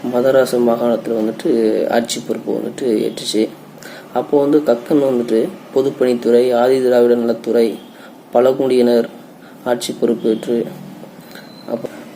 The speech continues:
போன்ற பல துறைகளுக்கு வந்துட்டு அமைச்சராக இருந்தாரு. ஏப்ரல் பதிமூணு, ஆயிரத்தி தொள்ளாயிரத்தி ஐம்பத்தேழுல இருந்து பொறுப்பேற்றுக் கொண்டாரு. மார்ச் பதிமூணு, ஆயிரத்தி தொள்ளாயிரத்தி அறுபத்தி ரெண்டுல வந்துட்டு முதல் அக்டோபர்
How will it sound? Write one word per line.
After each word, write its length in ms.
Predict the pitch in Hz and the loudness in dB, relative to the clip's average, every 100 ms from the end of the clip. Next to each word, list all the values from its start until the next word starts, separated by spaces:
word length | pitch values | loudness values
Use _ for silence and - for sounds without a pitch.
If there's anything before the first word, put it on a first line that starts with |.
| - | -10
போன்ற 220 | 151 131 123 | -6 -2 -2
பல 200 | 123 123 | 0 0
துறைகளுக்கு 420 | 135 139 127 117 | 2 2 2 -2
வந்துட்டு 580 | 113 117 151 123 110 - | -2 -2 0 2 0 -2
அமைச்சராக 520 | 123 120 139 127 120 | -4 -2 -2 0 0
இருந்தாரு. 360 | 104 107 139 - - - - - - | 0 -2 -4 -8 -14 -20 -18 -18 -4
ஏப்ரல் 400 | - 151 147 143 | 2 2 4 2
பதிமூணு, 580 | - 139 143 139 139 147 | 2 2 2 2 2 2
ஆயிரத்தி 320 | 135 135 127 | 2 0 2
தொள்ளாயிரத்தி 220 | 139 131 123 | 0 0 0
ஐம்பத்தேழுல 560 | 123 135 139 131 123 | 0 0 -2 -2 0
இருந்து 420 | 127 127 123 147 190 - | 0 -2 0 -2 -2 -4
பொறுப்பேற்றுக் 420 | 143 143 131 120 | -2 0 -2 -2
கொண்டாரு. 240 | 110 95 60 - - - - - - - - - - - | -2 -2 -4 -8 -20 -20 -20 -20 -20 -20 -20 -20 -20 -8
மார்ச் 360 | 135 139 151 151 - | -4 -2 -2 -4 -2
பதிமூணு, 580 | 127 131 135 127 135 165 - | 0 0 0 0 0 -2 -4
ஆயிரத்தி 440 | 127 127 123 127 | -2 -2 -2 -4
தொள்ளாயிரத்தி 360 | 120 120 120 120 | 2 2 2 0
அறுபத்தி 380 | 123 127 123 | 2 0 -2
ரெண்டுல 40 | 123 | -2
வந்துட்டு 580 | 117 117 113 117 156 202 - - - - - - - | 0 0 0 -2 -4 -6 -12 -20 -20 -20 -20 -10 -2
முதல் 320 | 127 143 190 - - | 4 4 4 -6 -4
அக்டோபர் 680 | 123 - - 143 139 151 | -4 -4 2 2 6 4